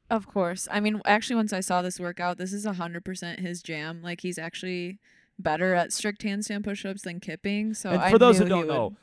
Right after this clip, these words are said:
Speaker 2: Robert's not a small person.
Speaker 1: No. <laughs>
Speaker 2: Like, to hear that, and if you don't know Robert, you're like, "Oh, must be a little dude, must be a, a yee little lad." Um,
Speaker 1: <laughs>
Speaker 2: Robert is not a small person. So for the statement to be uh, the, his jam is strict handstand push-ups.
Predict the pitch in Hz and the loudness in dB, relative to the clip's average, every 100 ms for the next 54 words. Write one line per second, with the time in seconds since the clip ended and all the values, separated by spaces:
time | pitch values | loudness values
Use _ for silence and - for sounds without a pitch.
0 | _ - 208 220 - 175 165 139 - - | _ 2 6 6 2 -2 0 -2 -4 -8
1 | - 135 120 110 110 95 - - - - | -2 2 4 2 -2 -8 -8 -16 -16 -12
2 | 185 - - 131 208 - - _ _ - | -12 -12 -2 4 4 2 -4 _ _ -4
3 | 160 151 196 180 151 131 - 127 123 135 | 0 4 6 6 6 4 2 -2 0 0
4 | 147 135 127 117 117 117 123 156 127 127 | 2 4 4 4 2 -2 -4 -2 -2 -4
5 | - 147 147 156 107 98 98 135 131 139 | -6 -4 -2 -4 -2 -2 -4 -6 -8 -6
6 | 135 131 127 127 143 135 135 131 117 101 | -4 -2 -2 0 0 0 0 0 -2 -2
7 | 90 - _ _ - 123 120 117 254 - | -6 -14 _ _ -2 2 2 2 0 -2
8 | 226 151 185 185 170 120 131 131 131 127 | 2 4 6 6 4 0 -2 0 0 0
9 | 123 127 117 113 120 104 98 98 - 117 | -4 -4 -2 0 0 -4 -4 -8 -4 -4
10 | 151 139 - 170 165 160 123 127 120 113 | -4 -6 -4 -4 -4 -8 -4 -2 0 -2
11 | 107 _ _ _ 110 113 110 107 - 117 | -4 _ _ _ 0 2 2 0 -2 0
12 | 120 127 123 98 120 131 131 117 - - | 2 2 0 -2 -2 0 0 -2 -4 -8
13 | 135 127 123 113 113 107 117 104 107 101 | -6 -6 -6 -6 -6 -4 -2 0 -2 -2